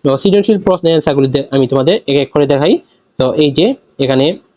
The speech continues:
প্রত্যেকটি সৃজনশীল প্রশ্নের দ-, অ্যান্সার দেওয়া আছে কিন্তু। So, তারপর ওই যে, আহ, যে বর্ণনামূলক প্রশ্ন, সেগুলোর অ্যান্সার কিন্তু এখানে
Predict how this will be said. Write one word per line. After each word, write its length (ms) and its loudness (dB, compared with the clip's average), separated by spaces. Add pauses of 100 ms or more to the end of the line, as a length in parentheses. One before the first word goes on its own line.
(120)
প্রত্যেকটি 560 0
সৃজনশীল 340 2
প্রশ্নের 320 0
দ-, 200 -2 (100)
অ্যান্সার 300 0
দেওয়া 200 2
আছে 140 -4
কিন্তু। 340 0 (1900)
So, 340 0
তারপর 460 0
ওই 120 2
যে, 280 0
আহ, 300 0
যে 140 0
বর্ণনামূলক 640 2
প্রশ্ন, 360 -2
সেগুলোর 340 2
অ্যান্সার 320 0
কিন্তু 340 2
এখানে 380 0